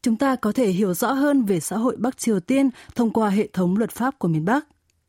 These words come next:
Có lẽ chỉ thị của lãnh đạo tối cao và đảng lao động cầm quyền chính là luật ở Bắc Triều Tiên. Không biết Bắc Triều Tiên có hiến pháp, luật hình sự và luật dân sự như ở Hàn Quốc hay không?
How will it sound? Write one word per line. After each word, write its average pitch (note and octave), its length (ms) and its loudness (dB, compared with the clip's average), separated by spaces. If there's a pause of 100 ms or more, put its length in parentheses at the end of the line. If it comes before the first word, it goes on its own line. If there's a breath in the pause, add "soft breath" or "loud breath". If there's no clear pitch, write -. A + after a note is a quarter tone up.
(380)
Có A#3+ 120 0
lẽ B3+ 200 0
chỉ C4+ 200 0
thị B3+ 340 -2
của G#3 140 0
lãnh G3 300 2
đạo B3+ 180 0
tối F#3+ 240 -2
cao B3+ 320 0 (240 loud breath)
và A#3 160 2
đảng G3+ 180 2
lao G#3+ 160 2
động A3 220 0
cầm G3 160 0
quyền F3+ 340 2 (100)
chính G3 240 0
là A#3 100 0
luật G3 200 0
ở E3+ 140 -4
Bắc G3+ 200 -4
Triều G3 180 -2
Tiên. B3 360 2 (760 soft breath)
Không G#3 260 0
biết C4 180 0
Bắc C4 200 -4
Triều G3+ 160 0
Tiên G#3 260 0
có F#3+ 160 -2
hiến F#3+ 220 0
pháp, D#4 260 0 (420 soft breath)
luật C4 140 2
hình A#3 140 2
sự C4+ 300 0 (240 soft breath)
và G3 240 0
luật F#3+ 160 0
dân G#3 160 -2
sự - 240 -2
như G#3+ 180 2
ở F#3+ 100 0
Hàn E3+ 200 0
Quốc C#4 260 -2
hay A#3+ 160 -4
không? C4 320 0